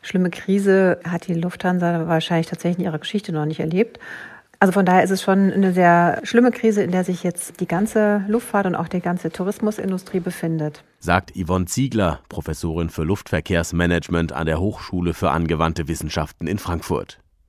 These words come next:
Speaker 2: Ein Sprecher des dax-Konzerns bestätigte lediglich, dass die Lufthansa mit staatlichen Stellen,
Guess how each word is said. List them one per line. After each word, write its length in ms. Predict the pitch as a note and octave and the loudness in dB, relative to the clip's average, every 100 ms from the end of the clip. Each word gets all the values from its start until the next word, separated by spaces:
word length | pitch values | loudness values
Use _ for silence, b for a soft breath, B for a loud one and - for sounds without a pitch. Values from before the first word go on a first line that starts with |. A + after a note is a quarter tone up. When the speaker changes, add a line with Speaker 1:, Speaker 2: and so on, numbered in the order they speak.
| B B B B | B B B B
Speaker 2:
Ein 140 | - | -10
Sprecher 480 | B1+ - F#2+ C3+ A2+ | -10 -6 -6 -2 -2
des 200 | C#2 B1+ | -2 -4
dax-Konzerns 840 | - D#2 - - D#2+ - D#2 D#2+ - | -2 -4 -4 -2 -2 0 -2 -2 -4
bestätigte 580 | F2+ F#2+ A2+ G2+ - | -6 -4 -4 -4 -2
lediglich, 720 | D2+ D#2+ G#2 G#2+ - G2+ G2 - | 0 2 2 0 2 0 0 -4
dass 160 | E2+ | -4
die 100 | - | -2
Lufthansa 540 | E2+ G#2 - A2+ A#2+ B2 | -2 -4 -2 -2 0 0
mit 160 | F#2 | -2
staatlichen 500 | - F2 F#2+ F#2 - | 0 0 0 -4 -4
Stellen, 500 | E2+ G#2+ A2+ A2 D#2+ | -4 0 2 2 0